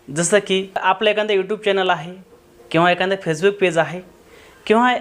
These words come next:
एखादी आपली ब्लॉगर वेबसाईट आहे, अशावर आपल्याला व्हिडिओ वगैरे टाकून जे आहे आपल्याला काम करावं लागतं आणि तिथून जे आहे आपल्याला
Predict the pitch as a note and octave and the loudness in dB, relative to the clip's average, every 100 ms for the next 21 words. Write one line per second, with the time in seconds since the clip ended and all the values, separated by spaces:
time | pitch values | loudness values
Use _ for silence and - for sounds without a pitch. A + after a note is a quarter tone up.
0 | - G3+ A3 A#3+ A3 A#3 G3 F#3 F#3 G3+ | -2 0 2 4 2 0 -2 2 2 0
1 | F#3 - F3 D3+ - - _ _ - _ | -4 -4 -4 -4 -6 -20 _ _ -20 _
2 | - - F3 B3 B3 A#3 A#3 A3+ A3 G#3+ | -20 -2 2 4 4 4 4 4 4 4
3 | G#3+ G#3+ G3 G3 G3 F#3+ F#3 F3 F3 - | 4 2 0 0 -4 -4 -4 -2 -2 0
4 | F3+ G3+ G3 F3+ E3 - G3 F#3+ E3 E3+ | 0 2 2 2 0 -6 -10 -8 -6 -6
5 | E3+ G3 F#3 E3+ F3 D#3+ D#3 D#3+ | -2 2 2 2 0 0 0 -2